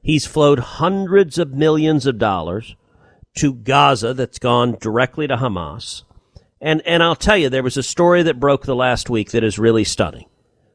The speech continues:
which is the United Nations. Look, the United Nations is, is a, a global institution with massive problems, massive corruptions,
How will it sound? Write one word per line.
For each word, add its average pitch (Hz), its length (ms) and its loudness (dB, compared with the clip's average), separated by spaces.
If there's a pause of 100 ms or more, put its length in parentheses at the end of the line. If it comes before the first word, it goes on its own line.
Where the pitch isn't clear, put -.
which 135 400 -2
is 147 400 2 (320)
the 131 140 -6
United 151 500 0
Nations. 110 380 -4
Look, 117 140 -4
the 143 60 -4
United 151 380 2
Nations 127 480 -2
is, 107 200 0
is 110 340 0
a, 101 200 -2
a 107 140 -4
global 120 420 2
institution 110 480 -2
with 98 160 -6
massive 107 520 -2
problems, 101 360 -2
massive 117 460 -4
corruptions, 101 560 -6